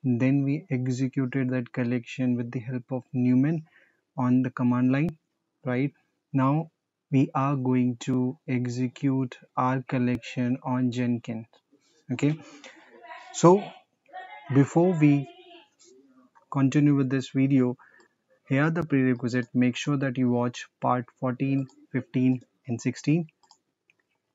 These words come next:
and then move on to this video. Okay,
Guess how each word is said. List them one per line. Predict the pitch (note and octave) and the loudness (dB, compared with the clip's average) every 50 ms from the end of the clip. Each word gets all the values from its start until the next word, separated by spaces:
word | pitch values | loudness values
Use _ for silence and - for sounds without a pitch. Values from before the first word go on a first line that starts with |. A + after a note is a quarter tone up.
| _ _ _ _ - - - - - - _ - _ | _ _ _ _ -20 -20 -20 -20 -20 -20 _ -12 _
and | - B2 B2 B2+ A#2+ | 0 4 4 6 6
then | C#3 C#3+ D3+ D3 | 6 6 6 6
move | C3+ C3 C3 B2+ | 6 6 4 4
on | B2 A#2+ A#2+ | 2 2 2
to | A#2 A#2+ | 0 0
this | A#2 B2 A#2 | -2 -4 -4
video. | - - B2 A#2 A#2 A#2 A#2 A#2+ - _ _ _ _ _ _ _ _ _ _ _ _ C3+ | -2 -2 -2 0 0 -2 -2 -4 -8 _ _ _ _ _ _ _ _ _ _ _ _ -6
Okay, | A#2+ D#3 D#3+ D#3+ | -2 -2 -2 -2